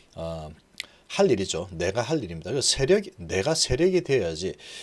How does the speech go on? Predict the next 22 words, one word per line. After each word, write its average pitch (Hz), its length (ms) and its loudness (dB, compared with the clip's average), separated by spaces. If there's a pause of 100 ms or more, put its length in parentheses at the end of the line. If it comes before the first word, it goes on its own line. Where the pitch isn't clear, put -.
(120)
이 110 100 -2
주가가 143 380 2
좀 107 180 -2
내려왔다 104 1040 2
그러면 110 600 -4 (1600)
뻔히 185 340 6
돈을 156 340 4
갖다가 139 540 6 (840)
어마어마하게, 156 880 2
에, 190 280 -6
버-, 104 240 -4
돈을, 104 520 2 (340)
어, 92 120 -6
벌기 117 340 2
일보 170 220 4
직전에 156 560 0 (240)
와 95 140 2
있죠, 117 220 -2
지금. 85 380 -6 (600)
자, - 100 -4
그런 190 220 6
상황인데, 127 800 0